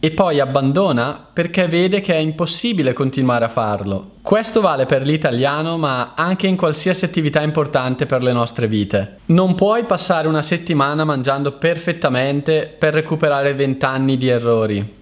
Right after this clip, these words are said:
Non puoi spazzolarti i denti tre ore in un giorno per recuperare i cinque anni dove non li hai spazzolati con costanza. Quindi ricordati questo principio.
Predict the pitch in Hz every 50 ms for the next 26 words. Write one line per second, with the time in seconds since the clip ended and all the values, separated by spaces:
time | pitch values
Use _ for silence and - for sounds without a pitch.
0 | - - - 170 180 190 196 190 196 202 214 233 233 - - 220 208 - - 190
1 | 170 165 170 175 175 - 175 139 135 143 151 156 160 156 175 170 165 - 175 156
2 | 156 156 165 175 175 165 151 139 135 135 156 180 175 151 127 123 127 147 160 156
3 | 160 170 160 156 151 151 147 143 160 170 170 - 196 196 175 160 156 151 165 180
4 | 185 170 165 - - 202 208 214 202 196 160 151 151 160 180 185 170 143 131 123
5 | 139 143 143 143 143 139 139 139 139 147 151 160 160 156 - - 151 151 - -
6 | 139 135 135 139 - - 135 - 135 131 127 127 123 - 123 117 - - 170 175
7 | 170 160 147 - - - - 104 - - - - - - - 208 226 233 233 226
8 | 233 220 190 185 190 - 185 190 196 196 202 196 202 190 - 170 156 151 156 -
9 | 156 - 151 147 139 135 - 123 117 107 - 110 101 92 -